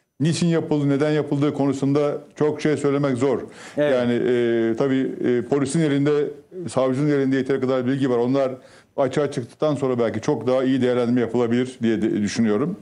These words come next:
Speaker 2: Hı hı.
Speaker 1: E, bu arada, e, şöyle bir şey var. E, yani bu tür eylemler, e, daha doğrusu, e, mesaj verilecek eylemler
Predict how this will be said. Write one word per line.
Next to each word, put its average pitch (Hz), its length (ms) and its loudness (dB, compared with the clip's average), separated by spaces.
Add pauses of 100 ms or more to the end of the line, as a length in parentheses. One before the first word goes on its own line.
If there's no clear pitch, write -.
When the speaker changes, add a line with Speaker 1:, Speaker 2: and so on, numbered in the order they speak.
(100)
Speaker 2:
Hı 117 120 -8
hı. 127 440 -2
Speaker 1:
E, 127 600 0
bu 131 280 0
arada, 175 340 0 (240)
e, 147 300 2
şöyle 160 320 0
bir 139 40 -2
şey 151 240 0
var. 123 160 0
E, 117 560 0 (380)
yani 156 180 2
bu 214 80 2
tür 226 120 0
eylemler, 143 560 0 (880)
e, 135 60 2 (960)
daha 147 220 2
doğrusu, 147 540 0 (520)
e, 123 420 2
mesaj 175 480 0
verilecek 135 420 0
eylemler 139 480 0